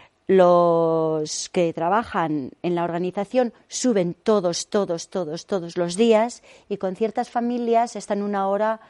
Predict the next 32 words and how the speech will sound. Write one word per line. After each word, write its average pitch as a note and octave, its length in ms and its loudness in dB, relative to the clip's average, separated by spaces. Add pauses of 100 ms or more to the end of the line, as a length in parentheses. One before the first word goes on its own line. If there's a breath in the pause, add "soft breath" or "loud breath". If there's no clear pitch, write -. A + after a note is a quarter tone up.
(240 soft breath)
o F3+ 80 -2
así F3 260 -2
para E3+ 240 -2
que E3+ 120 -4
los E3 180 -4
gorilas G3+ 360 2
se G#3+ 80 -6
acostumbren F3+ 600 -8
a - 20 -4
los D#3 180 -8
humanos. E3 320 -6
Luego G#3 160 2
hay A#3+ 80 6
muchas A#3 360 0
más F3 140 -2
familias F3 420 -2
de E3+ 80 -2
gorilas E3 400 -4
en D#3 100 -6
ese D#3 160 -6
bosque. - 420 -6 (840 loud breath)
Y A3 120 6
luego, F3 380 6 (280)
el F3 260 -2
día A#3 260 4
que A3 100 -4
vas G#3+ 180 -4
a G#3 40 -2
ver G#3 120 0
a - 20 4
los G3+ 180 0
gorilas, A3 680 0